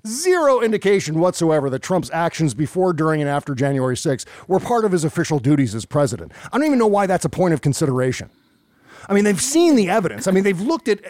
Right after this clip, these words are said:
the same evidence everyone else has looked at. Anything that they saw before, during, and after January sixth,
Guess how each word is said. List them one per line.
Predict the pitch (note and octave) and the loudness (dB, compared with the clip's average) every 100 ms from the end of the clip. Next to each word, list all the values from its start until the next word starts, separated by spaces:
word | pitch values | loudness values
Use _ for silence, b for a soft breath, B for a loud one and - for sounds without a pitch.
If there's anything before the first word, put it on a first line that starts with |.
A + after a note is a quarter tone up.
| - | -18
the | G3+ E3+ | -10 -6
same | - C#4+ C#4 | -2 0 0
evidence | A#3 A3 G#3+ | 0 -2 0
everyone | A#3 G3 E3+ | 0 2 2
else | G3+ G#3 | 0 -2
has | D#3+ D#3 | -4 -2
looked | G#3+ - | -4 -6
at. | F2 - _ _ _ _ B B B B | -14 -16 _ _ _ _ B B B B
Anything | - D#4+ F#4 A#3+ B3 G#3 | -4 -2 -2 0 0 0
that | G3+ | 0
they | G#3+ | -2
saw | F3+ A#3+ G#3 G#2 - C#3 | 0 0 0 -2 -8 -4
before, | D3 - A#3+ C4 | -4 -2 0 0
during, | G#3+ A3+ | 0 0
and | G3+ | 0
after | G#3 G#3+ F#3+ | -2 -4 -2
January | F3+ G3 F3 | 0 0 0
sixth, | G#3+ - | -2 -6